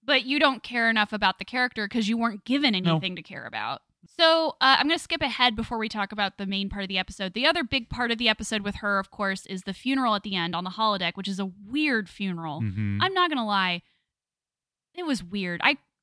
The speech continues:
Speaker 1: Spock's funeral made more sense than this funeral
Speaker 2: Do they
Speaker 1: did.
Speaker 2: all record funeral messages? Do they have variations? Do they have, like,
Speaker 1: Is it fill in the blank?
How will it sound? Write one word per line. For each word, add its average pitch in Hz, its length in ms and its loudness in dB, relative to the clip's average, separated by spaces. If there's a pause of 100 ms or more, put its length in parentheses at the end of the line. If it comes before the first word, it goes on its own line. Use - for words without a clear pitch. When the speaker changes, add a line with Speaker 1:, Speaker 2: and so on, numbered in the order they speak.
(500)
Speaker 1:
Spock's 392 320 0
funeral 269 320 -2
made 214 220 0
more 196 160 -2
sense 185 360 -6
than 180 140 -6
this 190 220 -4
funeral 165 260 -16
Speaker 2:
Do - 100 8
they 202 180 8
Speaker 1:
did. 190 40 2
Speaker 2:
all 147 360 8
record 147 520 2
funeral 123 460 2
messages? 151 840 -2
Do 135 120 6
they 131 120 8
have 123 180 4
variations? 123 1000 2
Do 139 140 -2
they 131 140 4
have, 135 260 8
like, 131 280 4 (240)
Speaker 1:
Is - 80 -12
it - 120 -12
fill 226 160 2
in 247 80 4
the 233 60 2
blank? 220 460 -4